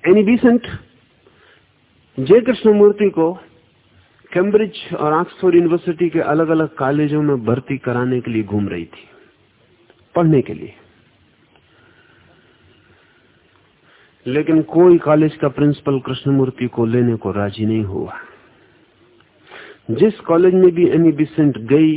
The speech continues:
एनी बिसेंट ने कहा कि साक्षात भगवान का अवतार है, ये दिव्य पुरुष है, इनमें वर्ल्ड टीचर, जगत गुरु का जन्म होने को है।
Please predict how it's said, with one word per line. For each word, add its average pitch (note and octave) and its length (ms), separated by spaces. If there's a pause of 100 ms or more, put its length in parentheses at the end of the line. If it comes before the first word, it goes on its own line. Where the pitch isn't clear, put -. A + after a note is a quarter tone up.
(260)
एनी C3+ 200
बिसेंट C#3+ 420
ने C#3+ 60
कहा C#3+ 260
कि C3+ 180
साक्षात C3+ 560 (140)
भगवान A#2 440
का B2 140
अवतार A#2 420
है, - 120 (4000)
ये A#2+ 80 (100)
दिव्य E3+ 260
पुरुष D#3+ 320
है, - 100 (1500)
इनमें F#3 320 (640)
वर्ल्ड F#3 440
टीचर, F3 340 (960)
जगत F3+ 420
गुरु F3 220
का E3 160
जन्म D#3 300
होने A#2+ 240
को - 140
है। - 140